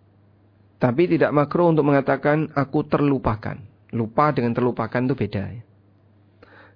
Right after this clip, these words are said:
Kenapa dilarang untuk mengatakan, "Aku lupa ayat ini"? Li'annahu yatadammanut tasahul. Karena menunjukkan kalau dia itu sengaja meremehkan, tasahul, sengaja bermudah-mudah.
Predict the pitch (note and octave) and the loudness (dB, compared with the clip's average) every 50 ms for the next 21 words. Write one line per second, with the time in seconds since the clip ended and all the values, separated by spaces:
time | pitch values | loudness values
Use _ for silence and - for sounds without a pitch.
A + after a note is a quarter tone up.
0 | _ - - C#3 D#3+ E3 D#3+ - D3+ C#3+ C#3 C3+ - - - - _ _ _ - | _ -2 0 2 2 2 2 2 2 2 2 0 -2 -4 -10 -14 _ _ _ -20
1 | - _ _ _ _ _ _ _ _ _ _ _ _ _ _ _ _ _ - C#3 | -20 _ _ _ _ _ _ _ _ _ _ _ _ _ _ _ _ _ 0 2
2 | C3 C3+ C3+ C#3 D3 C#3+ C3+ D#3+ C3 C3+ F#2 A#2 B2+ B2+ B2+ - C3+ B2+ - C#3 | 4 4 4 4 4 4 2 2 2 2 2 2 2 0 0 0 -2 -2 0 -2
3 | B2 A#2+ - - B2 - - B2+ B2+ B2 B2+ - A2+ A2 A#2 G#2+ - - G#2+ A2 | -2 0 -2 -4 -2 0 0 0 0 0 0 0 0 0 0 -2 -2 -4 -2 -2
4 | C3 D3 B2 - - B2+ C3 C#3 - B2+ C#3+ C#3 C3 B2+ B2+ C#3 D3 C#3+ C#3 C3+ | -2 -2 -4 -4 -2 0 0 0 0 0 0 2 2 2 2 2 2 2 2 2
5 | C3 B2+ B2+ B2 A#2+ - A#2 A#2+ A#2+ C#3+ C#3+ C#3 C3 B2+ B2 A#2+ A#2 A2 A2 - | 2 2 2 0 0 -2 -2 0 2 2 2 2 2 2 2 2 0 -2 -4 -8
6 | - - A#2 A2+ - - - - C3+ B2 A2 G2 F#2+ A#2 A2 G#2 F#2+ E2+ - - | -6 -2 -2 -2 -2 -6 -4 -2 -2 0 0 -2 0 0 0 -2 -2 -4 -8 -12
7 | - _ _ _ _ _ - - - - - - - - - _ _ _ - B2 | -16 _ _ _ _ _ -20 -20 -20 -20 -20 -20 -20 -20 -20 _ _ _ -2 0
8 | A#2+ A#2+ B2 B2 B2 A#2+ - - - - _ _ - C#3 C#3 C#3 C3 B2+ D3 C#3+ | 2 4 4 4 4 2 0 -4 -8 -18 _ _ 0 2 4 4 4 2 2 0
9 | - C#3 C3 B2+ C3+ B2+ A#2 G#2+ A2+ A2+ B2 A#2+ A2+ - C#3 C#3 - - D3 C#3 | 0 0 2 2 2 0 0 0 0 0 0 0 0 0 -2 -4 -4 -2 -2 0
10 | C3+ A#2+ A2 - C#3 B2+ B2 A#2+ A#2 A2+ A2 A2+ A2+ A2 G#2 - - G2+ F2+ F2+ | 0 0 0 0 -2 -2 0 0 -2 -2 -2 -2 -2 -4 -4 -6 -8 -10 -10 -10
11 | F#2 - _ _ - A#2 - - - C#3 B2+ A#2+ A#2+ A#2 G#2+ - - - - - | -14 -18 _ _ -6 -6 -4 -2 -2 -2 0 0 0 0 0 -2 -4 -8 -16 -20
12 | _ - - - - _ - - - B2+ C3 A#2+ A#2 - C#3 B2 - A#2+ A#2 A#2+ | _ -20 -20 -20 -20 _ -12 -8 -4 -2 -2 0 0 0 -2 0 0 0 0 0
13 | A#2 A2 A2+ A2 A2+ A2+ G2+ G#2+ G2+ - - | 0 0 0 0 0 0 -2 -4 -6 -8 -10